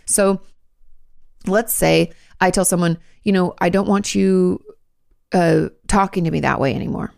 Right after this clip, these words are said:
Let's say they use really abusive language, you know, mom or dad or whatever. "Don't, you can't talk to me that way. If you do, I'm going to leave, or I'm not gonna see you as often." I'm not saying that we're going no contact.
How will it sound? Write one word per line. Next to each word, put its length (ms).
Let's 180
say 140
they 100
use 300
really 180
abusive 380
language, 480
you 80
know, 220
mom 360
or 80
dad 320
or 60
whatever. 400
"Don't, 200
you 80
can't 280
talk 220
to 80
me 60
that 200
way. 200
If 100
you 100
do, 300
I'm 140
going 300
to 220
leave, 440
or 120
I'm 100
not 180
gonna 180
see 220
you 100
as 100
often." 340
I'm 120
not 160
saying 180
that 80
we're 80
going 320
no 160
contact. 560